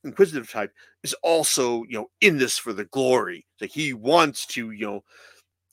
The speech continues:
you know, be, be remembered for his ex-, his, um, part in the expedition, you know, e-, in west in order to secure, you know, the, uh, like, the, uh, western border for the United States. It's like, and basically, you know, like,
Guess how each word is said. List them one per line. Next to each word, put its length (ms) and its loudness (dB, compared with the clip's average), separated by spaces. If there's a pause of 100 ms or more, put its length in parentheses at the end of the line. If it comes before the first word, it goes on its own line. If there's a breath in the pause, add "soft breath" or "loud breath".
(100)
you 80 -6
know, 80 -2
be, 420 -12
be 120 -4
remembered 400 0
for 160 -6
his 120 -4
ex-, 300 -10
his, 320 -4
um, 300 -6
part 260 -6
in 80 -14
the 60 -10
expedition, 680 -8 (220)
you 140 -6
know, 100 -12
e-, 200 -6 (220)
in 200 -4 (120)
west 420 2 (300)
in 60 -8
order 140 -2
to 60 -12
secure, 500 2
you 180 -2
know, 80 -4
the, 300 -6
uh, 140 -6 (680 soft breath)
like, 180 -10
the, 180 -6
uh, 160 -4
western 360 -8
border 340 4
for 160 -8
the 80 -8
United 320 -8
States. 540 -12 (280 soft breath)
It's 100 -16
like, 120 -10
and 140 -8
basically, 320 -4 (280)
you 160 -8
know, 160 -10 (800)
like, 200 -4